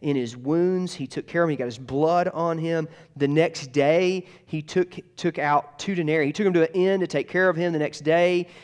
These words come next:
he, he gives a denarii, gives it to the innkeeper. This would have been enough to, to, for, like, two weeks or more of his care to stay in the inn. And he says to him,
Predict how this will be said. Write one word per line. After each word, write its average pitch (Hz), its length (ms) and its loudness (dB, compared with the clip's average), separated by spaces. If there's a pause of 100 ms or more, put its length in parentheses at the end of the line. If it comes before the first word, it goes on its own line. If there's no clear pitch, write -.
(100)
he, 143 140 -4
he 147 140 -12
gives 156 200 2
a 147 60 2
denarii, 156 400 4
gives 147 180 -2
it 135 40 -8
to 131 120 -4
the - 100 -14
innkeeper. 180 600 -4 (220)
This 165 160 -4
would 190 80 2
have 156 80 0
been 160 100 2
enough 151 380 2
to, 139 180 -2
to, - 300 -8
for, - 180 -6
like, 127 240 -2
two 185 240 -4
weeks 139 420 -2
or 143 140 -6
more 127 420 -6 (300)
of 127 160 -2
his 131 240 -4
care 139 320 0
to 120 80 -4
stay 139 300 0
in 135 260 -4
the 127 240 -6
inn. 120 400 -4 (300)
And 143 80 -4
he 147 60 2
says 175 320 2
to 151 140 0
him, 147 440 0